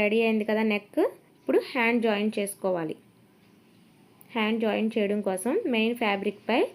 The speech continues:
ఇలా లైనింగ్ క్లాత్ని వేసి ఈ అంచు ఉందండి హ్యాండ్కి, అంచు చివరి వైపునకి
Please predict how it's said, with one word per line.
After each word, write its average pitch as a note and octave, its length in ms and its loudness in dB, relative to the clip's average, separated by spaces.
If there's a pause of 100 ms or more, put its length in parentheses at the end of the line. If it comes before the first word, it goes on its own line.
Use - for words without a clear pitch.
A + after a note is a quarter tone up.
(300)
ఇలా A3+ 140 2 (120)
లైనింగ్ G#3 340 -2
క్లాత్ని G3+ 360 -2
వేసి G3 220 0 (200)
ఈ - 20 0 (140)
అంచు A3 260 -2
ఉందండి A3 380 0 (100)
హ్యాండ్కి, G#3+ 460 -2
అంచు A#3 260 -4
చివరి G#3 300 0
వైపునకి G#3+ 440 0